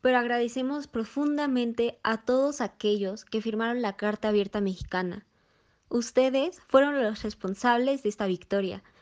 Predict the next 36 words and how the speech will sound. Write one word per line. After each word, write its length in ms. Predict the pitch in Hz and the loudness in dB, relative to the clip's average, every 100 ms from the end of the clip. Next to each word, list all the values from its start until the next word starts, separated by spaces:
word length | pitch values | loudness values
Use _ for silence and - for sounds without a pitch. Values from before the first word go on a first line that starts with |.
| _ _ - | _ _ -4
Así 260 | 208 214 | -2 0
que 140 | 254 311 | 0 2
la 180 | 233 - | 0 0
próxima 540 | 233 233 294 277 185 | 0 0 -2 0 2
vez 360 | 185 180 - - | 2 0 -4 -8
que 120 | 196 | -2
alguien 240 | 208 226 | 0 0
les 180 | 208 185 | 0 -2
diga 260 | 190 185 190 | -4 -4 -4
que 140 | 196 | -4
no 220 | 190 208 | 0 0
se 160 | 233 247 | 0 -4
puede 480 | - 226 214 185 - - - - | 0 2 2 0 -6 -18 -20 0
o 380 | 220 208 214 - | 2 2 -2 0
que 140 | 220 | 0
para 400 | 214 226 208 214 | 2 0 0 0
qué 160 | 269 277 | 0 0
firmar 420 | 285 262 233 226 | 0 0 0 0
un 120 | 226 | -2
acuerdo 360 | 208 - 214 214 | -4 -2 0 0
de 80 | 208 | 0
Internet, 640 | 185 185 180 190 233 - _ _ _ _ _ - | -2 -6 -6 -4 -6 -10 _ _ _ _ _ 0
pues 160 | 226 | 2
déjenme 400 | 226 254 294 294 | 4 4 2 0
decirles 760 | 180 - 226 226 214 233 277 _ | -2 0 0 2 0 -2 -8 _
que 180 | - 226 | 2 2
esos 260 | 247 311 294 | 2 0 -2
acuerdos 720 | 294 - 226 226 220 262 - _ - | -2 2 2 2 -2 -6 -10 _ -8
sí 220 | - 233 | -4 -4
cambian 420 | - 214 208 202 | 0 0 0 -2
al 120 | 165 | -2
mundo 380 | 180 190 185 - - _ _ _ _ _ _ | -4 -4 -6 -10 -18 _ _ _ _ _ _
y 140 | 247 | -6
que 180 | 240 240 | 0 0
toda 380 | 233 262 277 320 | 2 2 2 2
participación 960 | 233 220 196 - - 190 - 208 233 | -2 -4 -6 -8 -6 -6 -2 -2 -4